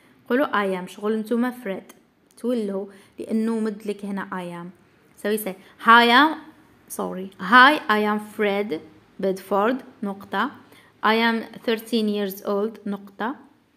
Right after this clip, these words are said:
آه، interest وش، وش نستعمله؟ I like, I am fond of, I am keen on. We say,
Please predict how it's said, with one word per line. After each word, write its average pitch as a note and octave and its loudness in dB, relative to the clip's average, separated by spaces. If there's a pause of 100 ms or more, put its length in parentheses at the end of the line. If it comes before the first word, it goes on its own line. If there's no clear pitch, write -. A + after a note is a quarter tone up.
(520)
آه، G#3+ 2
interest C#4+ 2
وش، C4+ -2 (560)
وش C4 -2
نستعمله؟ F#3+ -2
I G#3+ 0
like, F3 -4
I F#3 -6
am F#3+ -6
fond A3 -4
of, F#3 0
I F#3 -6
am F#3+ -6
keen A3+ -4
on. F#3+ -8 (1000)
We A#3 2
say, A3 -2